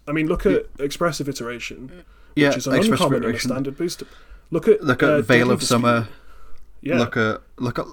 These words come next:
Speaker 2: Lightning Bolt. How many times has Lightning Bolt been printed at all of the rarities, including common? And
Speaker 1: Yep.
Speaker 2: Lightning Bolt is, is a pound still. And if you think about how many Lightning Bolts are out there in the world,
Speaker 1: Yep.
Speaker 2: card market, you won't get one cheaper than a pound.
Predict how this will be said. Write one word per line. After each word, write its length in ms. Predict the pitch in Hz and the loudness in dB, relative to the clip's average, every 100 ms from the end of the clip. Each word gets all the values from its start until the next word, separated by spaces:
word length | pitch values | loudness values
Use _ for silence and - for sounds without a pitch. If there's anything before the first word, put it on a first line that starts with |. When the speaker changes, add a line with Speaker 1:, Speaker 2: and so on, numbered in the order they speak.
| - - | -10 0
Speaker 2:
Lightning 400 | 135 135 120 104 | 2 2 -2 -2
Bolt. 300 | 107 110 - | -4 -4 -2
How 140 | 135 | -2
many 220 | 180 160 | 0 -2
times 300 | 156 165 147 | 0 0 0
has 140 | 120 131 | -2 -2
Lightning 280 | 135 - | -2 -2
Bolt 260 | 104 107 101 | -4 -6 -4
been 140 | 110 | -8
printed 400 | 110 117 - 107 - | -6 -6 -4 -6 -6
at 240 | - - 139 | -8 -6 0
all 180 | 147 123 | 2 2
of 80 | |
the 100 | 113 | -2
rarities, 580 | 107 107 110 101 110 107 - - | 0 2 0 -2 -6 -6 -12 -16
including 420 | 117 139 139 123 | -6 -4 -4 -6
common? 460 | - 165 123 110 - - - - - - - - | -4 -2 -2 -2 -6 -12 -14 -18 -20 -20 -10 -2
And 140 | 117 | 0
Speaker 1:
Yep. 40 | 123 | 2
Speaker 2:
Lightning 240 | 165 131 | 0 -2
Bolt 440 | 113 110 117 - - | -2 -2 -2 -6 -14
is, 300 | - 117 - - - | -6 -4 -4 -10 -4
is 80 | 120 | -4
a 40 | |
pound 480 | - 127 135 107 - | 0 2 2 -2 -6
still. 340 | - 113 107 - - - - - | -4 -4 -4 -8 -20 -20 -20 -6
And 120 | 120 | -4
if 80 | 120 | -2
you 80 | 110 | -2
think 160 | 139 139 | -2 2
about 200 | 120 104 | 0 2
how 160 | 131 | 2
many 180 | 131 120 | 2 2
Lightning 300 | 117 139 117 | 2 2 2
Bolts 260 | 110 110 - | 0 -2 0
are 100 | 113 | -2
out 100 | 110 | 0
there 140 | 113 | -2
in 60 | 113 | 0
the 80 | 113 | 0
world, 420 | 120 113 131 - - - - - - - | 0 0 -4 -4 -20 -20 -20 -20 -20 -14
Speaker 1:
Yep. 140 | - - - - | -12 -12 -14 -8
Speaker 2:
card 240 | - 123 127 | 2 2 4
market, 320 | 120 117 - | 2 2 -4
you 100 | 113 | -2
won't 120 | 113 | -2
get 100 | - | -2
one 100 | 120 | -4
cheaper 180 | - 123 | -4 -2
than 100 | 127 | -2
a 20 | 127 | 0
pound. 380 | 147 135 131 | 0 0 -2